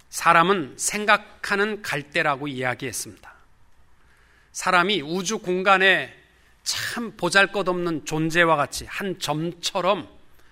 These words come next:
보잘것없는 존재일지 모르지만, 생각하는 힘은 온 우주를 담을 만한 위대한 힘이 있다라는 것입니다. 또 철학자 데카르트도 말하기를, "나는 생각한다,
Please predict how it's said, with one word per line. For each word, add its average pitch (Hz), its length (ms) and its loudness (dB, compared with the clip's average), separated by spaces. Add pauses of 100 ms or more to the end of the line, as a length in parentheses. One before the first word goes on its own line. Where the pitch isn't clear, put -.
(180)
보잘것없는 196 880 2
존재일지 156 720 0
모르지만, 143 600 -4 (460)
생각하는 247 960 -2
힘은 233 420 -6 (320)
온 269 600 6
우주를 226 520 0
담을 185 340 0
만한 170 540 0
위대한 208 480 2
힘이 214 500 -6 (220)
있다라는 165 600 -4
것입니다. - 520 -18 (960)
또 208 320 0 (240)
철학자 214 460 2
데카르트도 202 680 0
말하기를, 160 540 0
"나는 160 360 0
생각한다, 214 1040 0